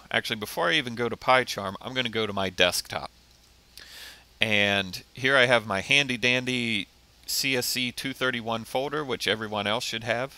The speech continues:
Whoops. And inside of it, I will make a new folder, and I'll call this folder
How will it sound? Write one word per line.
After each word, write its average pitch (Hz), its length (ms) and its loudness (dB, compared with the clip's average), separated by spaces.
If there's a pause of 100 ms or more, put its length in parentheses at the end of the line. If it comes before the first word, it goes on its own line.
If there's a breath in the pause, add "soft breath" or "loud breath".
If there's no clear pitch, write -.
Whoops. - 320 -14 (880 loud breath)
And 107 400 4 (140)
inside 156 600 2
of 95 120 0
it, 120 400 4 (120)
I 107 180 8
will 110 280 0
make 113 800 2
a 107 80 -2
new 110 220 -4
folder, 104 420 -2
and 139 100 -6
I'll 175 120 -2
call 135 320 -2
this 107 240 -2
folder 95 640 -4